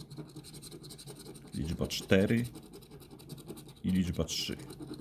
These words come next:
Czyli to są moje liczby. Jeżeli z którychś z tych liczb będzie tutaj, to mamy obok wygraną. Więc zaczynamy z góry zdrapywać. Cztery.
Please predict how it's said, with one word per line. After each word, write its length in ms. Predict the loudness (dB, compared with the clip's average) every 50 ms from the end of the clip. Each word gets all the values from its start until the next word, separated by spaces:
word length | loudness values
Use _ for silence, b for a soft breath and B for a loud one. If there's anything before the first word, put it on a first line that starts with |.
| -10 -12 -12 -12 -12 -12 -12 -12 -12 -12 -12 -12 -12 -12
Czyli 140 | -14 -4 2
to 120 | 2 4
są 140 | 6 8 10
moje 240 | 10 12 12 10 8
liczby. 340 | 6 2 -2 -2 -2 0
Jeżeli 280 | 0 2 4 4 4 2
z 100 | 2 0
którychś 320 | 2 4 4 4 4 0
z 80 | -2 -2
tych 200 | 0 -2 2 4
liczb 280 | 4 4 4 2 2 4
będzie 220 | 4 4 4 2
tutaj, 440 | -2 -2 -2 0 2 4 4 4 2 0 -8 -20 _ _ _ _ _ 0
to 100 | 4 6
mamy 280 | 8 10 10 8 8
obok 300 | 6 4 4 4 2 2
wygraną. 400 | 0 0 2 2 2 2 0 -4 -8 -14 -20 _ _ -20 -20 -20 -18 -18 -12 -6 -4 -4 -4 -4 -8 -18 -18 _ 0
Więc 220 | 2 2 2 2 0
zaczynamy 560 | -2 -4 -2 2 4 6 8 8 6 6 2
z 60 | -4
góry 280 | -4 -2 -2 -2 -4 -6 -12 -20 -20 -20 -20 -16
zdrapywać. 600 | -10 -8 -6 -4 -2 -2 -4 -4 -8 -16 -20 -20 B B B B B B B B B B B B B B B B B B B B B B B -16 -16 -18 -16 -10
Cztery. 460 | -8 -2 6 8 10 10 10 8